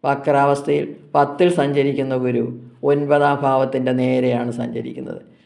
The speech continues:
അപ്പോൾ ഒൻപതിൻ്റെ ഗുണങ്ങൾ കുറേയൊക്കെ നിങ്ങൾക്ക് ലഭിക്കും. ധനലാഭവും പുത്രസുഖവും ഗ്രഹലാഭവും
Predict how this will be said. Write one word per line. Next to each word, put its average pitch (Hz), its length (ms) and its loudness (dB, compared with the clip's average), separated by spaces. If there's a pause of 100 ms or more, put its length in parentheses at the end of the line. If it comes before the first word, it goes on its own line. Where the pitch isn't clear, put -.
(180)
അപ്പോൾ 170 200 0 (360)
ഒൻപതിൻ്റെ 175 640 2
ഗുണങ്ങൾ 127 360 -2 (440)
കുറേയൊക്കെ 131 560 4
നിങ്ങൾക്ക് 120 420 -2
ലഭിക്കും. 117 380 -6 (760)
ധനലാഭവും 139 800 2 (380)
പുത്രസുഖവും 160 840 0 (400)
ഗ്രഹലാഭവും 147 840 2